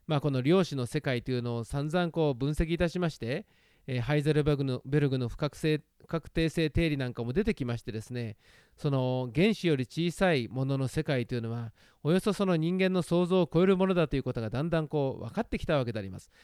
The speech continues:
さらにそのカオスとかフラクタルという、まあ、新しい考え方も出てきまして、およそですね、世の中というのは簡単な理論では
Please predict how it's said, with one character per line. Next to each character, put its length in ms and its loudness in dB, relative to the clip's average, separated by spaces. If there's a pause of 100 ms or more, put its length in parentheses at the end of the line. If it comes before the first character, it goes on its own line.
(160)
さ 140 0
ら 120 4
に 80 0
そ 100 2
の 300 2 (400)
カ 160 4
オ 80 8
ス 80 -2
と 120 -4
か 200 -2
フ 140 0
ラ 120 4
ク 80 -8
タ 100 2
ル 120 2
と 100 2
い 120 2
う、 80 0
ま 180 -2
あ、 60 -4
新 200 4
し 160 0
い 40 -2
考 180 0
え 80 0
方 180 0
も 100 -2
出 120 2
て 100 -2
き 100 -6
ま 120 -4
し 60 -14
て、 260 -6 (300)
お 100 6
よ 100 8
そ 140 2
で 100 4
す 80 -2
ね、 160 0
世 120 2
の 100 2
中 240 2
と 80 -2
い 60 2
う 40 -2
の 80 -4
は 260 -4 (260)
簡 260 -2
単 200 2
な 100 2
理 120 4
論 220 4
で 80 0
は 240 -2